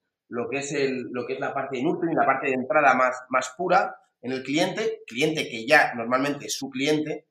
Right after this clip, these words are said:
y lo que le cuentan es cómo lo quieren hacer ahora, ¿no? Y nosotros lo que ayudamos es desde España,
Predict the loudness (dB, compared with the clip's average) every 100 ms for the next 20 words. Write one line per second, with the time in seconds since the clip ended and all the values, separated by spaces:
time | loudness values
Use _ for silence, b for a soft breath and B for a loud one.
0 | _ -8 -6 -4 -6 -4 2 4 4 -2
1 | -12 _ -2 0 2 0 0 -2 -2 -4
2 | -4 -4 -4 -6 -6 -6 -6 -6 -6 -6
3 | -6 -6 0 0 0 -2 -4 -8 -10 -16
4 | -8 -4 0 0 -2